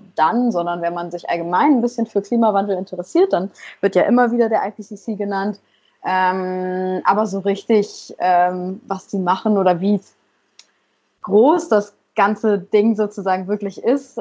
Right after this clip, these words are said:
ähm, ist vielleicht nicht unbedingt jedem bewusst. Deswegen, ähm, ja, wollte ich das mal vorstellen, was die so ein bisschen machen und was die in ihrem neuen Sonderbericht herausgefunden haben. Ähm, der I P C C ist, das ist kurz für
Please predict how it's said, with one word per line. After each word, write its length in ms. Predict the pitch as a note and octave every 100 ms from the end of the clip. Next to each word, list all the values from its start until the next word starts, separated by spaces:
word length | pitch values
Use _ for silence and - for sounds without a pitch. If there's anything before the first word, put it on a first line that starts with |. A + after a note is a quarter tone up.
| -
ähm, 960 | F#3+ F#3+ F#3+ F#3+ F#3+ F#3+ G3 F#3+ C3+ -
ist 140 | G#3+ -
vielleicht 300 | A#3 A3+ A#3+
nicht 260 | A#3 -
unbedingt 500 | - A#3 A3+ G3+ G3+
jedem 320 | G3+ G#3 F#3+ F3
bewusst. 520 | D#3 F#3 D4 - - _ _ _ _ _ _ - _ A3+
Deswegen, 680 | G#3+ - F#3+ F#3+ F3+ F3+
ähm, 400 | F3 F3 F3 F3+ D4+
ja, 220 | F4+ F3
wollte 180 | E3+ F3+
ich 120 | G3
das 240 | F#3 F#3 G3+
mal 200 | F#3 F#3+
vorstellen, 560 | - B3+ E4 - E3+
was 140 | F#3+ -
die 80 |
so 80 | F#3
ein 40 | F#3
bisschen 200 | F3+ G#3
machen 200 | D#4+ E4+ _ _ -
und 120 | G#3+
was 180 | A3 A3
die 140 | A3 G3 -
in 220 | A3 A3
ihrem 360 | G#3 G#3+ G3+ G3+
neuen 240 | G3+ G3+
Sonderbericht 600 | G3+ G#3 G3 F3+ F#3+ -
herausgefunden 720 | E3+ F3+ - - E3 C#3+ E3 E3
haben. 300 | D3 - - _ _ _ _ _ _ _ _ - _ - _ _ _
Ähm, 360 | A#3 G#3+ G#3 G#3
der 180 | G#3 A#3
I 60 |
P 100 | C4+
C 160 | C#4 B3
C 300 | B3 D4+ F#4 G#4 -
ist, 340 | A#3 A#3 -
das 120 | G#3+
ist 100 | G#3+
kurz 220 | - C4+ -
für 500 | A#3 A3 A3 A3